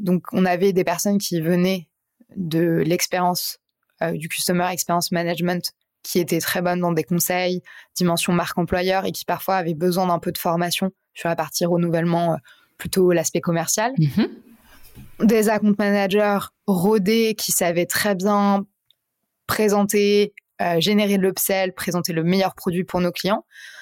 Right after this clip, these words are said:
Speaker 1: mais qui avaient peut-être un peu moins cette dimension conseil. Donc, ce qu'on a, on a beaucoup travaillé aussi la formation pour que tout le monde soit, euh, évidemment à l'aise dans, dans les missions, mais ça devenait difficile en termes de charge, de volume,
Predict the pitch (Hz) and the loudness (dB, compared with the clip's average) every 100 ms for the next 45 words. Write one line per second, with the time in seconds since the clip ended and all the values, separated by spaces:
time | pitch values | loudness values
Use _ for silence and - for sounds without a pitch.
0 | - - 180 - 180 170 185 185 - _ | -18 -4 -2 0 -2 0 0 -2 -4 _
1 | 202 214 208 202 208 196 180 180 175 - | -2 2 4 4 4 0 0 2 0 0
2 | 175 190 180 226 254 262 _ _ _ _ | -2 0 0 2 2 0 _ _ _ _
3 | - 180 156 _ _ - - 196 185 175 | -2 -2 -2 _ _ -8 -2 0 0 0
4 | 180 170 156 202 - - 190 185 190 190 | -2 -2 0 -2 -4 -4 0 0 2 0
5 | - 156 156 190 185 185 - 247 - - | 0 0 0 -2 0 0 -2 -2 -4 -6
6 | 196 - 196 196 202 - 175 180 156 - | -6 0 2 4 4 2 0 0 0 -2
7 | 185 175 175 180 - 196 196 202 185 165 | -2 0 2 0 0 0 2 2 0 -2
8 | - 160 175 170 165 175 170 180 196 - | -4 -2 2 2 0 0 0 2 2 2
9 | 254 196 - 170 185 196 202 202 208 170 | 2 2 0 0 2 4 4 4 4 2
10 | 208 - 226 - 202 175 - - - - | 0 2 0 2 0 0 -4 -16 -20 -8
11 | - 180 175 165 160 160 - 226 240 240 | -2 -2 0 0 0 0 0 0 0 0
12 | 202 - _ 160 160 156 202 220 254 | -4 -8 _ -4 -2 2 2 4 2